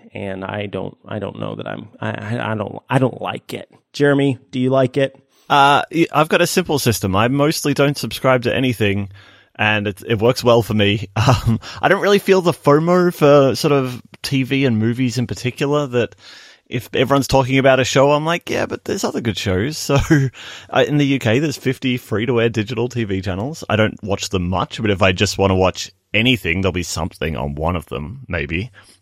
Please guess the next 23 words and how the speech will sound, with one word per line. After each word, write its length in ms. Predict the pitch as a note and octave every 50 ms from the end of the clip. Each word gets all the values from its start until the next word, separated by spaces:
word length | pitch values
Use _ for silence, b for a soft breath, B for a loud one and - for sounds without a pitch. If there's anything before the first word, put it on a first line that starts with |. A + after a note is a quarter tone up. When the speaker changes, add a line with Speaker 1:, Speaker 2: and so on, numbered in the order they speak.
| _ -
Speaker 2:
Um, 520 | F#2+ F#2 - - - - - - - - B B B B B
every 240 | - C3+ B2 C3+ C#3
now 140 | C3 B2+ A#2+
and 100 | A2+ A2+
then, 140 | A#2+ C3 C3+
I 160 | D2+ G2+ G#2
will 160 | F#2+ F#2+ F2
buy 540 | E2+ - F2+ F#2 F2+ F2+ F2+ F2+ F#2 F2+ - -
a 60 | -
subs-, 340 | F#2 - E2+ D#2+ - - - -
uh, 380 | - F#2+ F2 E2+ E2+ E2+ E2 D#2+ - -
a 40 |
series 600 | - - - B2 - E2 - - - - - - _ _
on 160 | - F#2+ F#2 F#2
iTunes, 480 | F2 A#2 B2 - C#3+ D#3 E3 G3+ C#3+
and 80 | A#2 E2+
I'll 80 | F2
just 160 | E2+ F2 - -
watch 240 | F#2 F#2+ - -
that 220 | - F#2+ F2+ - -
whenever 320 | F#2 G2 F#2+ F#2+ - F#2+
I 20 | F#2
like. 400 | F2+ G2+ A#2+ C#3 - - -